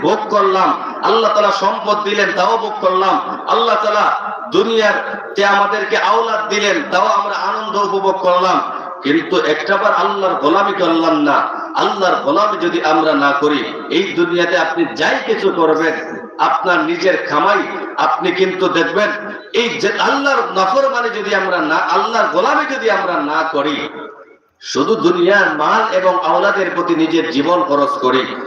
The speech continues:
তাহলে আমরা কেমনে আশা রাখি যে আল্লাহর তৈরি জান্নাতের মেহমান আমরা হব? কেমনে আশা রাখি? কারণ যদি কোনো মানুষ যদি কাজে যায়, কাজে যদি যায়, তাহলে কাজ করলে, পরিশ্রম করলে হয়তো বিকালবেলা মজুরি পাবে,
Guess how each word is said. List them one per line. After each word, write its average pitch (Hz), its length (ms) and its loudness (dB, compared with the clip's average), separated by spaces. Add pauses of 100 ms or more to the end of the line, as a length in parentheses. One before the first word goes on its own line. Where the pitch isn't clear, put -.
(220)
তাহলে 170 300 2
আমরা 156 240 2
কেমনে 214 460 -2
আশা 180 300 -2
রাখি 131 320 -4 (340)
যে 139 80 0
আল্লাহর 160 440 0
তৈরি 139 220 0
জান্নাতের 143 680 -2
মেহমান 135 320 0
আমরা 110 320 0
হব? - 440 -6 (560)
কেমনে 285 340 4
আশা - 380 0
রাখি? - 240 -4 (1800)
কারণ 190 340 2
যদি 165 200 -2
কোনো 185 260 -2
মানুষ 180 380 0
যদি 170 180 0
কাজে 151 360 0
যায়, 127 300 -4 (640)
কাজে 202 260 -2
যদি 190 260 -2
যায়, 139 320 0
তাহলে 160 180 -2
কাজ 160 420 0
করলে, 156 280 0 (100)
পরিশ্রম 156 480 -2
করলে 139 340 0 (480)
হয়তো - 240 0
বিকালবেলা 165 560 2
মজুরি 139 380 0
পাবে, 107 580 -4